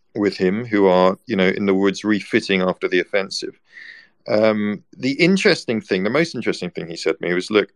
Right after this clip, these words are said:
the border is not calm. All right, we've got a lot of focus on the big operation down kind of southeast of here, um, down near Izum, and, and now we're talking about the Battle of Liman and, and the push into Luhansk region, the big dramatic thing that happened last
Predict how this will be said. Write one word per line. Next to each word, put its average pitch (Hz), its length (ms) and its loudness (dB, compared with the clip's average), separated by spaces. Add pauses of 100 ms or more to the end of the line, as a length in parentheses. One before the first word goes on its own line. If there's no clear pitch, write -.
the 98 120 -6
border 135 380 2
is 110 200 -2
not 98 180 -2
calm. - 420 -4 (320)
All 92 60 -8
right, 87 140 -2
we've 110 100 -2
got 117 140 2
a 113 80 0
lot 104 80 2
of 95 80 -16
focus - 360 0
on 90 120 0
the 87 40 -4
big 92 200 0
operation 90 600 -2
down 82 440 -2 (560)
kind 87 120 -2
of 82 80 -8
southeast 87 600 -2
of 82 80 -4
here, - 300 -6 (180)
um, 80 360 -2
down 85 240 2
near 82 200 2
Izum, 87 480 2
and, 80 180 -4
and 85 120 -2
now 85 120 2
we're 82 100 2
talking 82 200 -6
about 82 140 0
the - 60 -16
Battle 85 220 -2
of 82 60 -12
Liman 85 460 2
and, 80 180 -8 (400)
and 87 180 0
the 82 60 -4
push - 300 -4
into - 160 -10
Luhansk 85 420 -2
region, 82 360 -4
the 78 60 -4
big 82 220 0
dramatic 82 440 -2
thing 82 180 -4
that 80 120 -4
happened 80 380 -6 (560)
last 90 520 0